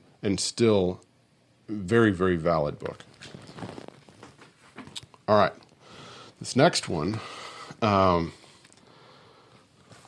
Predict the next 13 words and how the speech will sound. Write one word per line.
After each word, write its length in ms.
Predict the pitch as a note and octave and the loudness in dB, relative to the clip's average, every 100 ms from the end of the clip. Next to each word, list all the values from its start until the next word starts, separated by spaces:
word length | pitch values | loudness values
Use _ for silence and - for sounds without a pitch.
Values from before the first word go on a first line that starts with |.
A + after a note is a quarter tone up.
| - - _ - | -20 -20 _ 4
Arlen 480 | G#2 C#3+ D3 B2+ A2 | 6 8 8 6 4
Roth's 640 | A2 G2+ D#2+ E2+ - - _ | 6 6 4 0 -6 -6 _
Complete 560 | - A2 F#2+ - B2 A#2+ | -8 -6 -6 -2 -2 -2
Electric 420 | G#2+ G2 G2 - - | -2 -2 -4 -10 -10
Guitar. 640 | D#2+ - E2+ A#1+ B1+ - _ _ _ _ - - - _ | -10 -4 -2 -2 -4 -12 _ _ _ _ -20 -20 -20 _
So 540 | - B2+ A2 G#2 G#2 F#2+ _ _ _ _ | -4 4 6 6 2 -2 _ _ _ _
this 280 | G2+ A2+ C3+ | -4 -2 -2
is, 340 | A#2+ - - F2 F2+ - - | -4 -4 -8 -12 -14 -14 -10
you 80 | A2+ | -4
know, 100 | F2+ | 2
I 120 | G#2 | 2
bought 340 | G2 A2 A2 | 4 2 4
this 340 | A#2+ A#2 - | 2 2 -2